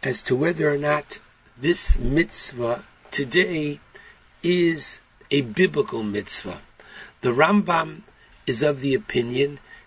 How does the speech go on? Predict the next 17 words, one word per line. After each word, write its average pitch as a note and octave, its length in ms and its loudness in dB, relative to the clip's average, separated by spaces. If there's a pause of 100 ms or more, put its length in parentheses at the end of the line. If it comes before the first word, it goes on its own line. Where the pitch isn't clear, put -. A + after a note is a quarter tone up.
(160)
that B2+ 160 -2
it B2+ 160 -2
is C3 180 0
still E3+ 560 0 (560)
today C3+ 560 4 (600)
considered D3+ 580 0 (120)
a A#2 60 -4
biblical C3+ 760 -2 (600)
obligation, B2+ 960 0 (520)
while A#2+ 240 0
according D#3+ 480 -4
to C#3+ 160 -2
the C3 100 -2
Shulchan A2+ 460 -2
Aruch, D3+ 360 0 (420)
the A2+ 120 -4
Rush C#3 400 2